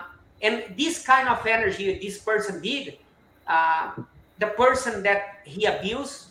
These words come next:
I went there after years. I told her, "Listen, I'm going to look after you.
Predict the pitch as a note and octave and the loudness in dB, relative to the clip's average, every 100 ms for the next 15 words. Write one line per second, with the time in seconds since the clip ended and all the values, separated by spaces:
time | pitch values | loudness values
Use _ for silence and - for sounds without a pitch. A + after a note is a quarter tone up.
0 | - F#3+ G3 A3+ A3 F#3 F#3 A3 - F3+ | 4 6 6 2 0 -2 2 2 2 0
1 | G3 - F3 D#3 F#3+ A#3+ A#3 - - _ | 0 -2 -8 -8 -8 -10 -10 -14 -20 _
2 | _ _ _ _ _ _ _ - - G3 | _ _ _ _ _ _ _ -20 -4 0
3 | F#3 G#3+ G#3 G3 G#3 G3+ - - F#3 G#3 | 0 2 2 4 2 2 -2 -10 -2 -2
4 | G#3 F#3+ E3+ F#3+ F#3+ G3 G3 F#3+ F3 F#3 | 0 -6 -2 -2 0 0 -2 -2 -8 -4
5 | E3+ D#3 D3+ D#3 C#3 C3 | 0 0 0 -8 -10 -14